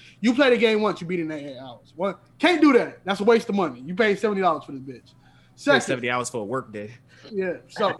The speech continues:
Speaker 1: man, come on. That's like, that's like paying for a hooker. But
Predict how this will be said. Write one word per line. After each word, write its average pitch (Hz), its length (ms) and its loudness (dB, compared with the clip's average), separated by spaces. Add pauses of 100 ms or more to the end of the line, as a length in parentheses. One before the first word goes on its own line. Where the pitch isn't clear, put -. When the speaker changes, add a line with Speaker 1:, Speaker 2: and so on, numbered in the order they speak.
Speaker 1:
man, 233 460 2
come 294 120 -4
on. - 240 -10 (1300)
That's 254 120 -10
like, 247 200 -4
that's 311 140 -6
like - 140 -4
paying 247 180 -4
for 247 120 -2
a 220 40 0
hooker. 226 280 -6 (320)
But 240 340 2